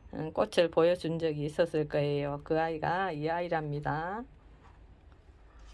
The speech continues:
이거 지금 십 센티, 아, 십이 센티 연질분에서 지금 자라고 있고요.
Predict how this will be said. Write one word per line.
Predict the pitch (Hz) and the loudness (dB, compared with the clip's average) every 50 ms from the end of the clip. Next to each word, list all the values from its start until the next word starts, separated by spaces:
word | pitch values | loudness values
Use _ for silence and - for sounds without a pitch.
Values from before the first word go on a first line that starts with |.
| - - - 247 | -20 -16 -8 -6
이거 | 185 190 - 196 | -6 2 4 4
지금 | 196 - - 214 202 202 220 233 233 220 | 4 4 2 2 2 2 2 2 0 0
십 | 226 - 320 311 | -2 -4 -4 -4
센티, | - - - 339 330 311 294 294 - 170 165 165 170 185 202 196 175 160 165 170 151 - 262 | -2 2 2 4 4 4 2 0 -2 0 0 2 2 2 2 2 0 0 -4 -8 -12 -12 -6
아, | - 175 170 180 | -4 -4 -4 -4
십이 | 175 - 294 285 262 208 185 202 | -4 -4 -2 -2 -2 -2 -2 -4
센티 | 233 - 294 302 302 - - 214 180 170 | -2 -2 -2 -2 -4 -6 -4 -2 0 2
연질분에서 | 175 180 196 196 190 180 170 - 156 156 151 156 - - - 143 156 170 170 - - - - - - - - - - - - - - | 2 0 0 -2 -4 -6 -4 -4 -4 -2 -2 -4 0 0 0 2 0 -4 -8 -10 -16 -18 -18 -18 -20 -20 -20 -20 -20 -20 -20 -20 -12
지금 | - - 156 156 156 156 160 170 180 175 165 151 | -8 -4 0 2 2 2 0 -2 -4 -6 -6 -8
자라고 | 147 - 175 175 185 190 - 160 151 | 0 2 4 4 4 2 4 2 2
있고요. | 156 151 - 165 160 175 190 196 196 175 | 2 2 2 2 2 2 2 0 -2 -4